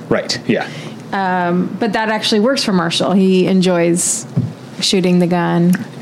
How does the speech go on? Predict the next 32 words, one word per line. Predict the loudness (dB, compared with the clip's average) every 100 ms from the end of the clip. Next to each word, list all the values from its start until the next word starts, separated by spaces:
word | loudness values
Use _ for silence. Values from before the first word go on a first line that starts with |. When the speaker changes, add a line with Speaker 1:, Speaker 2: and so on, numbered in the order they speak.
| -16 -16 -4
Speaker 1:
Yeah. | 0 0 -2 -2
Speaker 2:
at | -2
the | 0
target. | 0 0 0 0
Speaker 1:
Yeah. | 2 0 -2 -10 -16 -14 -14 -8 -2
Speaker 2:
Um, | 0 2 2 0 0 -2 -4 -8 -18 -18 -18 -18 -18 -18 -18 -18 -16 -14 -4
so | 0
yeah, | 0 0
Marshall | 0 0 0 0
then | 0 0 0
finds | -2 -2 0 2 2 -2 -4
out, | -4 0 2
Ma-, | 2 2
Marshall | 2 2 2 0 0 0 -2 0
gets | 0 -2 -4
in | 0 2
the | 4
mail | 4 2 0
a | 0
credit | -2 -2 0
card | 0 0 0
statement, | 0 2 2 2 0 -4 -12 -14 -4
and | 0
he | 2
sees | 2 2 2
all | 2
of | 2
these | 2 0
credit | 0 -2 0
card | 0 0
charges, | 2 0 2 2 2 2 0 -2 -6 -12 -14 -16 -12 -6
and, | -4 -2 2 2 2 -2